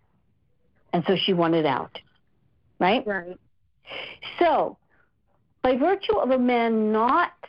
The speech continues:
Speaker 1: making a formal proposal, a la engagement, there's one strike against that potential lifelong, um, marriage should the couple get married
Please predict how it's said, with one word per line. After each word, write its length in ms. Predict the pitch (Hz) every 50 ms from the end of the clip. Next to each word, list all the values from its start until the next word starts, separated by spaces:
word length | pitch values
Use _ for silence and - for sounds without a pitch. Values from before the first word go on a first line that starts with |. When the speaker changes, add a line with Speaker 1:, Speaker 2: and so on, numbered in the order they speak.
| - - _ _ _ _ _ _ _ _ _ _ _ _ -
Speaker 1:
making 520 | 220 226 240 247 240 - - 214 202 196 - -
a 140 | 208 202 190 - - - - - -
formal 1000 | - 277 269 262 269 269 269 262 254 220 190 180 170 170 170 175 185 214 240 - _ _ _ _ -
proposal, 880 | - 214 196 - - 208 202 196 196 190 175 170 156 170 170 - - _ _ -
a 100 | 190 190
la 160 | 190 185 - -
engagement, 840 | 185 180 175 170 170 185 202 262 247 - - - 156 147 190 240 - - - _ _ _ _ _ _ _ _ _ _ - - - - - -
there's 220 | 277 311 349 311 -
one 440 | 254 240 254 262 277 302 320 330 330 -
strike 340 | - - 226 208 202 196 -
against 480 | 202 190 - - 202 185 190 190 180 - - -
that 320 | - 185 190 202 208 - -
potential 680 | 214 196 - - 202 190 175 - 208 185 185 185 185
lifelong, 880 | 185 180 170 175 175 - - - 180 175 175 175 170 170 170 170 170 - _ -
um, 480 | 175 170 165 160 160 160 156 156 143 - -
marriage 720 | - 190 190 190 180 175 160 156 156 156 151 - - - - _ _ _ _ _ _ _ _ _ _
should 420 | - - - - 277 254 233 185
the 100 | 208 196
couple 400 | 196 - 190 180 - - 165 160
get 200 | 156 175 165 165
married 380 | 170 165 160 143 143 143 175